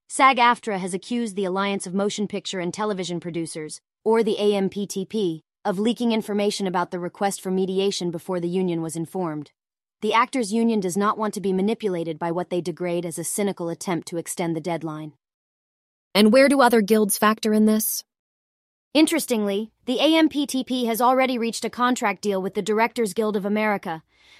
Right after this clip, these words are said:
Speaker 1: but it's the talks with sag aftra that have hit a deadlock. The hope is that federal mediators can break the impasse. This decision will certainly shape the future of the entertainment industry,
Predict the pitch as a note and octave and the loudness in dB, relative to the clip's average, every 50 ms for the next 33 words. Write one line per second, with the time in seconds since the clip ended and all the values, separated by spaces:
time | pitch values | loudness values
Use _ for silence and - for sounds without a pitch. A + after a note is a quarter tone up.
0 | _ - A#3+ A#3+ B3+ B3 - - A#3+ - - B3 C#4 D4 C#4+ - - A#3 G#3+ - | _ 2 4 4 4 4 2 -2 -2 0 4 6 6 6 6 4 0 -2 -2 2
1 | - C4+ C4 B3+ B3+ A3 A#3 A#3 A#3+ A3+ - G3+ F3+ F3 G3 F#3+ G3+ G3 F#3+ A3 | 6 8 8 8 8 8 6 4 4 4 0 -4 -4 -2 -2 -2 -2 -2 -2 -2
2 | A3 G#3 F#3+ E3+ A3 G#3+ G#3 F#3+ F#3 E3 D#3+ D#3 - _ _ _ _ _ _ _ | -2 -2 -2 0 0 0 0 0 -2 -2 -4 -6 -10 _ _ _ _ _ _ _
3 | _ _ _ _ - A3 F#3+ A#3 D#4+ D4+ C4 - - A#3 F#3+ F#3+ G#3 - - - | _ _ _ _ -6 -4 2 4 6 6 6 4 0 0 0 -2 -4 -4 0 2
4 | C4 B3+ C#4 C#4 C4 A#3+ A#3 B3 B3 A3+ A3 G#3 F#3+ F3+ F3+ F#3 - - G#3+ G#3 | 2 2 4 4 4 4 2 2 0 0 0 0 0 -2 -4 -6 -4 -4 -4 -2
5 | F3 G3 G#3 G#3+ G#3 - A3 G#3 G3 G3+ G3+ - G3 F3 E3 D#3+ D#3+ - - - | -2 0 0 -2 -2 -2 -2 -2 -2 -2 -4 -4 -6 -6 -8 -8 -10 -14 -16 -18
6 | _ _ _ _ _ _ _ _ - B3+ C#4+ - - C4+ A3+ - D4 C#4+ A3 B3 | _ _ _ _ _ _ _ _ -2 -2 0 0 -2 -4 -2 -2 -2 0 0 0
7 | A3+ A3 G#3 G#3+ G#3 - - D4 D4 - A#3+ A3+ A3 F#3+ - A#3 G#3+ G#3 - - | 0 0 0 -2 0 0 2 2 2 0 -2 -6 -6 -4 -2 -2 -2 -2 -2 -6
8 | G3+ - - A3+ A3+ - - G3+ G3 F3+ F3 F#3 F#3+ F#3 F#3 F#3 - G3+ G3+ G3 | -8 -6 -6 -6 -6 -4 -6 -6 -6 -6 -4 -4 -4 -4 -6 -6 -6 -6 -6 -4
9 | F#3+ F3+ F3 F3 F3 E3 D#3+ - - F#3 E3 D#3+ D#3 | -4 -4 -6 -6 -6 -8 -8 -10 -10 -10 -10 -10 -12